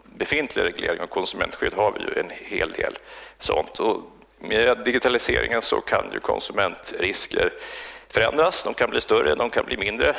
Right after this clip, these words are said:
de kan ta sig andra uttryck, så det är ju naturligt att man fundera på hur man ska kunna behålla ett högt konsumentskydd. Och vi har ju en,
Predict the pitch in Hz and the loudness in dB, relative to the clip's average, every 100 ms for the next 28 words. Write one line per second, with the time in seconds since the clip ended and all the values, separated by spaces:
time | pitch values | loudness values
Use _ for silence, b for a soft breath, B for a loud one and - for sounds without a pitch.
0 | B - - 107 - 107 104 104 - 113 | B -4 0 0 0 0 2 0 2 0
1 | 107 57 - - 110 113 120 - - 110 | 2 0 0 -2 -4 -2 -2 -2 -4 -2
2 | 104 - - - - 95 - - - 92 | -6 -10 -6 -2 0 0 -2 -2 0 0
3 | - - B B B B - 113 107 208 | -2 -16 B B B B -2 2 6 4
4 | - 101 101 98 - - 98 92 98 127 | 4 2 2 0 0 -2 -2 0 2 4
5 | 117 110 - 87 - - 101 95 101 101 | 4 2 0 -4 -4 -6 -4 -2 4 4
6 | - - 101 101 113 131 131 123 123 - | 4 0 0 2 4 6 6 6 4 2